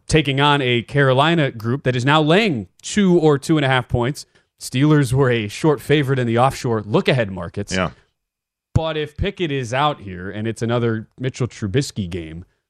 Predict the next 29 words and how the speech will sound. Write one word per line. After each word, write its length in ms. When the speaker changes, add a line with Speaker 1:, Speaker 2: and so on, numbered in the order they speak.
Speaker 1:
Mike, 320
where 160
does 100
this 160
line 240
go 300
for 160
Carolina? 540
Speaker 2:
Well, 320
I 140
wouldn't 300
say 260
letdown 540
spot 360
for 120
Steelers, 460
but 140
they 120
are 140
coming 320
off 180
a 80
rivalry 460
game, 240
right? 260
And 160
Speaker 1:
Physical, 420
Speaker 2:
the 100
Speaker 1:
tight 280